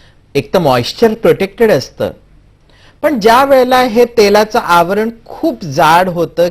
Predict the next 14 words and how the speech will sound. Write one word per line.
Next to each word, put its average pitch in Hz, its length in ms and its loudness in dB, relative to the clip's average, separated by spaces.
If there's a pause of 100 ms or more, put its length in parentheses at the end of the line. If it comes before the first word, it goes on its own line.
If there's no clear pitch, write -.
किंवा 175 160 -4
डिस्टर्ब 175 640 -2
होतं 135 340 -8 (460)
त्यावेळेला 208 500 2
खऱ्या 151 280 -2
अर्थानं 143 340 -6
प्रॉब्लेम 123 440 -4
सुरू 107 320 -8
होतात. 98 300 -12 (1200)
म्हणजे 233 220 -2
जर 240 240 4 (100)
तुमची 214 320 -2
चि-, 208 200 -10 (180)
स्किन 202 360 0